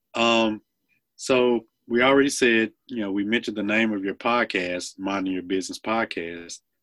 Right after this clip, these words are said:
So tell us, give us a little background, man. Wh-, why did you start the podcast?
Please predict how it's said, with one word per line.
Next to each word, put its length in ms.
So 200
tell 260
us, 160
give 240
us 100
a 60
little 180
background, 680
man. 220
Wh-, 240
why 200
did 120
you 120
start 400
the 80
podcast? 720